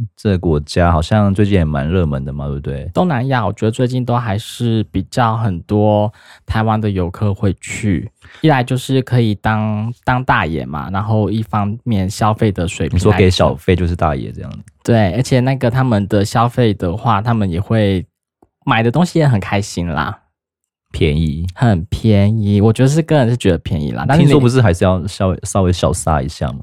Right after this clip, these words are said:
Speaker 2: 一定要杀必杀，去每个地方都要杀。但是机票来讲的话，你要去欧洲国家，或是说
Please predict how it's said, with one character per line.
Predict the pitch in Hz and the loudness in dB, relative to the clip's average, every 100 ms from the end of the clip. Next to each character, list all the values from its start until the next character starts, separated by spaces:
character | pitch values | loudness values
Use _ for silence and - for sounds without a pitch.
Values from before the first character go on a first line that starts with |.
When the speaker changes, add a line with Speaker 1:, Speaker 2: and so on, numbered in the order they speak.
| - | -2
Speaker 2:
一 | 180 | 4
定 | 226 | 6
要 | 254 | 6
杀 | 226 220 220 | 4 2 4
必 | 226 | 2
杀， | - 196 185 180 | 2 2 4 4
去 | 220 180 | 4 4
每 | 107 107 | 2 -2
个 | 123 | -2
地 | 123 | -2
方 | 143 139 | 0 2
都 | 127 | 2
要 | |
杀。 | 147 - 110 95 95 120 - - | 2 0 0 2 0 -6 -4 4
但 | 226 | 4
是 | |
机 | 226 220 | 4 2
票 | 208 202 | 2 4
来 | 165 131 | 4 2
讲 | 135 131 107 | 2 0 2
的 | 110 | 0
话， | 110 160 147 127 | 0 2 2 2
你 | 131 127 117 | 0 0 0
要 | 147 165 | 2 2
去 | 165 - - 175 147 - - | 0 -4 2 6 6 4 4
欧 | 147 151 147 | 4 4 4
洲 | - 147 | 2 2
国 | - 113 104 | 4 2 4
家， | 143 127 | 2 0
或 | - 135 | 0 0
是 | 131 | 0
说 | - 131 | 0 0